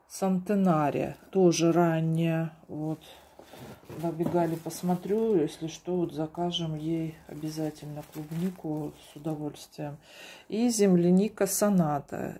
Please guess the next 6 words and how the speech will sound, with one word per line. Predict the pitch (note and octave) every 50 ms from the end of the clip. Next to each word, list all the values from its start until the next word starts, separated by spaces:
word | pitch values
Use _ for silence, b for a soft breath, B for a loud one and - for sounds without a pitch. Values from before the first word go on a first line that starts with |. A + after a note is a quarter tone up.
| _
Это | - F#3+ G#3+ G#3 - G3
средний. | F#3 - - D#3 D3+ D3+ D3 C#3+ D3 C#3+ C#3 C3 B2 B2 - _ _ _ _ _ _ _ _ _ B B B B B B B B B B B
Вот, | E3 D#3+ D#3 D3+ D3
щас | - - F#3+ F3+ F3+ -
мы | E3+ E3
распакуем. | D#3 D#3+ D#3+ - - F#3 F3+ F3+ - - C#4+ D#4+ C#4+ B3+ A3 G#3